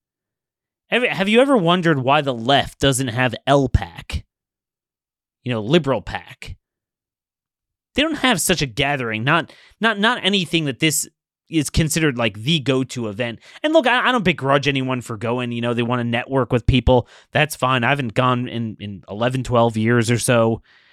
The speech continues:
Um, but we, we do the L pac, but they don't have an L pac, but they kind of do have one. You see, the liberal pac is in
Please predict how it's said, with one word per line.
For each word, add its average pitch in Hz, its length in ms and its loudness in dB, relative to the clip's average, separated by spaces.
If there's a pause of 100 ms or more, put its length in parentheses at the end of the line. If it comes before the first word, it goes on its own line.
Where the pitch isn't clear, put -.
(720)
Um, 143 480 2 (380)
but - 320 -2 (100)
we, 196 300 4
we 285 320 4
do 208 500 2 (500)
the 135 160 -2
L 180 200 2
pac, - 420 -14 (480)
but 165 80 0
they 240 80 2
don't 262 140 0
have 196 180 2
an 147 60 0
L 107 160 -2
pac, 90 280 -6
but 143 120 -4
they - 80 2
kind 214 180 0
of 135 80 -2
do 139 220 2
have 90 200 -6
one. - 300 -20 (920)
You 208 160 4
see, 240 460 0
the 165 180 -2
liberal 269 540 2
pac 214 500 -2
is 98 560 -4 (560)
in 185 160 0